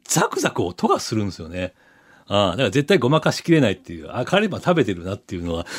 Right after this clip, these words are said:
ごまかしきれないんですが、なんか、ね、先ほどこ-、工藤さん、だから一年ぶりにお会いしましたけども、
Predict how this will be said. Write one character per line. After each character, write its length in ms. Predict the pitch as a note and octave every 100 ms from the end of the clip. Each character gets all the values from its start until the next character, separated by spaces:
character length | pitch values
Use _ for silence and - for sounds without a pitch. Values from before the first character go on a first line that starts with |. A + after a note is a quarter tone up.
| -
ご 80 | A2
ま 100 | A2+
か 120 | A2+
し 60 | -
き 100 | A#2
れ 40 |
な 100 | G#2
い 40 |
ん 20 | G2
で 60 |
す 100 | -
が、 160 | G2+ F#2+
な 140 | A#2+
ん 40 | C#3+
か、 220 | G#2 F2 - - _ _
ね、 120 | E3+
先 160 | C#3 C#3+
ほ 80 | F3+
ど 80 | F3+
こ-、 220 | F#3+ -
工 140 | - G#3+
藤 160 | D#3
さ 120 | A2
ん、 20 | G#2
だ 80 |
か 60 | F#2+
ら 20 |
一 180 | F#2+ G#3
年 300 | A#3 B3 A#3+
ぶ 80 | A#3
り 80 | A#3
に 80 |
お 320 | A3+ G#3 E3 G3
会 60 |
い 20 |
し 100 | F3+
ま 100 | F3+
し 40 | F#3
た 100 | C3+
け 100 | F#2+
ど 120 | F#2
も、 300 | A2+ A2 D#2